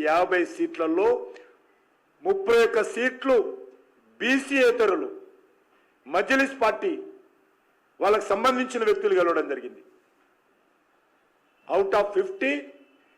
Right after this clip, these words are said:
థర్టీ వన్ సీట్స్ బీసీలు గెలవలే. హైదరాబాద్లో బీసీలు లేరా? హైదరాబాద్లో ఉన్నటువంటి బీసీలకు హక్కులు ఉండకూడదా?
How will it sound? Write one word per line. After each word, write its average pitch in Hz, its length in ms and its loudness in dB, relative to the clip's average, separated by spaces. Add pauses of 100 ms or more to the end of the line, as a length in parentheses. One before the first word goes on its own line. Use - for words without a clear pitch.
(200)
థర్టీ 190 260 -2
వన్ 247 200 0
సీట్స్ 262 340 -6
బీసీలు 254 360 -4
గెలవలే. 247 300 4 (2500)
హైదరాబాద్లో 214 580 2
బీసీలు 214 320 -2
లేరా? 156 200 2 (2000)
హైదరాబాద్లో 214 540 2
ఉన్నటువంటి 208 380 -2
బీసీలకు 226 400 0
హక్కులు 220 260 0
ఉండకూడదా? 170 400 2